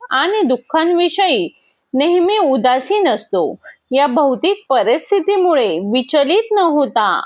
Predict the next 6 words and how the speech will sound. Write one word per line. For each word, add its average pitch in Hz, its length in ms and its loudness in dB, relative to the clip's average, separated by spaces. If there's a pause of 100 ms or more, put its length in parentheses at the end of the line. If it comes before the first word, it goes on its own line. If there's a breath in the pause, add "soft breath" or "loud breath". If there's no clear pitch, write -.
आपल्या 254 300 0
आत्मसाक्षात्काराच्या 302 1800 0
कार्यामध्ये 294 800 0
मग्न 196 480 0
असतो. 180 400 -4 (1080)
आपूर्य 277 880 0